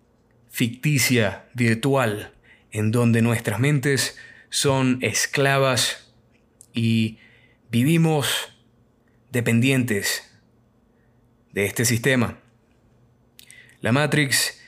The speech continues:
se encarga bastante bien de definir este hecho o esta teoría de que el universo en donde vivimos es una simulación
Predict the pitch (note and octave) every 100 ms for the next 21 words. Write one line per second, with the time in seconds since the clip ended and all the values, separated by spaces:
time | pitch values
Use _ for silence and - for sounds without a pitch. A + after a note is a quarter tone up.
0 | - - - C3 C#3+ C#3+ C#3 C3 A2 -
1 | - - A#2 - D3 C#3+ C3 C3+ C3 A#2
2 | A2+ A2 A#2+ C3 B2+ A#2 - _ _ -
3 | A#2 A2+ - - B2+ A#2+ A2+ G#2 - _
4 | _ _ _ _ _ - C#3 B2+ - C#3
5 | B2+ A#2 - _ _ _ - A2 A#2 A#2
6 | - C3 B2 A#2 A2+ A#2+ C#3+ C3+ A#2+ G#2+
7 | G2 G#2 G2+ G#2 G2+ G#2 G2+ A#2+ A#2 C3
8 | A#2 C3 A#2+ G#2+ G#2+ A#2+ C3+ C3 A#2 -
9 | - - G#2+ G2+ - D3+ D3 A#2+ C3+ C3
10 | B2 G#2+ - C#3 C3 A#2